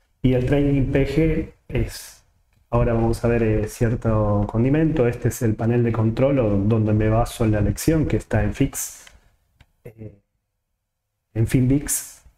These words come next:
que es una página que me, me encanta, va, una página, es lo más simple que hay y puedo ver todos estos valores y bajarlos,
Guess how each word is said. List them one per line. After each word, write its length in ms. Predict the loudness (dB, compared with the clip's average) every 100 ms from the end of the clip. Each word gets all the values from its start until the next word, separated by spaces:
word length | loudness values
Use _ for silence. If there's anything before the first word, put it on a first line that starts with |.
| _ _
que 120 | -4
es 80 | 0
una 180 | 0 0
página 320 | 0 0 0 0
que 60 |
me, 180 | 0 0
me 100 | 0
encanta, 480 | 2 2 2 0 0
va, 160 | 0
una 240 | 0 -2 -4
página, 320 | -10 -14 -12
es 240 | -10 -4
lo 100 | 0
más 200 | 0 0
simple 340 | 0 0 2 0
que 80 | 0
hay 380 | 0 2 0 0
y 100 | 0
puedo 280 | 2 2
ver 160 | 2 0
todos 180 | 0 -2
estos 180 | 0 0
valores 520 | 2 2 2 0 0
y 40 |
bajarlos, 440 | 0 -2 -4 -6